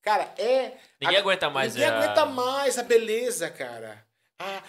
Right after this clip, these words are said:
Speaker 1: o perfeito. Não é perfeito. Nós estamos em fase de construção. Vou repetir. O ser humano está em fa-, em obras.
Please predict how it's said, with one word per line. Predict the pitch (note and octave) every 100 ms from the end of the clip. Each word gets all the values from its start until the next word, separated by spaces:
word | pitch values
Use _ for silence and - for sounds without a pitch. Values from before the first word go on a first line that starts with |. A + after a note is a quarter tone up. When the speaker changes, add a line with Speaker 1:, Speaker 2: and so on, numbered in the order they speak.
| -
Speaker 1:
o | G3+
perfeito. | G3+ G#3 - - A3 G3
Não | G3 C#4 B3
é | B3 C#4
perfeito. | C4+ A3 - A3 G#3+ - -
Nós | - E3 D#3
estamos | D#3 - D3+ D#3 D#3 D#3+ D#3+
em | D3+ D#3
fase | - C3 B2 A#2+ B2+ B2+
de | B2+
construção. | C#3 C3+ D#3+ D3 - F3+ G#3+ D#3+ G2 _ _ _ _ _ _ _ _ _
Vou | C#3+
repetir. | E3+ F3+ D3 F#3 F#3+ B2 - _
O | -
ser | - B2+
humano | A#2+ A2+ G#2+ A#2 B2+
está | - -
em | F3+
fa-, | - - A2+
em | F3 G#3
obras. | A3+ A#3 B2+ G2+ - -